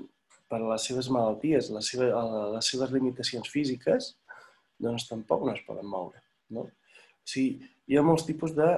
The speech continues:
eh, limitació dintre del que és la nostra mobilitat com a cos-ment, no? O sigui, el fet de tenir un cos, el, el, ja simplement el,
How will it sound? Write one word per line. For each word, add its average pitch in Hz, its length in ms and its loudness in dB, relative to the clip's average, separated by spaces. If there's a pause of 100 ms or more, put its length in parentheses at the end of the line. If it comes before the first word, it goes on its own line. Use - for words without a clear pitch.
(760)
eh, 127 320 2
limitació 127 760 4
dintre 135 380 2
del 123 260 0
que 127 80 0
és 131 140 -2
la 123 100 0
nostra 120 320 -4
mobilitat 123 640 -2 (520)
com 123 240 -4
a 117 120 0 (800)
cos-ment, 127 520 4 (540)
no? 143 160 -8
O - 640 -20
sigui, 123 240 0
el 117 120 0
fet 131 200 0
de 135 120 6
tenir 143 200 6
un 135 160 6
cos, 196 300 6 (1900)
el, 131 200 4 (420)
el, 104 80 -4 (340)
ja 151 120 6
simplement 170 440 6
el, - 540 -4